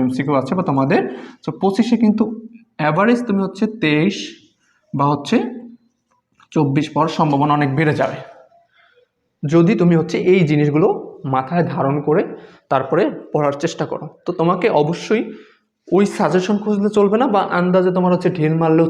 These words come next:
চলবে না। আন্দাজে ঢিল মারলে সেটা নিজের গায়ে এসেই পড়বে, কারণ তুমি কোন দিকে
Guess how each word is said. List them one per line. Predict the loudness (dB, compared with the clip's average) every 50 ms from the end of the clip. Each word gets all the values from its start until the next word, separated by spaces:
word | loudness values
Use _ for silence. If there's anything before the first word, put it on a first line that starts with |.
| 2
চলবে | 2 2 2 2 0
না। | 0 -2 -2 -2
আন্দাজে | 0 2 2 2 2 2 4
ঢিল | 4 4 4 4
মারলে | 4 4 4 2 2
সেটা | 2 2 4 2 4
নিজের | 4 2 2 4
গায়ে | 4 2 2 2
এসেই | 0 0 -2 0 0
পড়বে, | 0 0 0 0 0 0
কারণ | 0 0 0 0 2
তুমি | 2 2 2 2 2
কোন | 2 2 4
দিকে | 4 2 4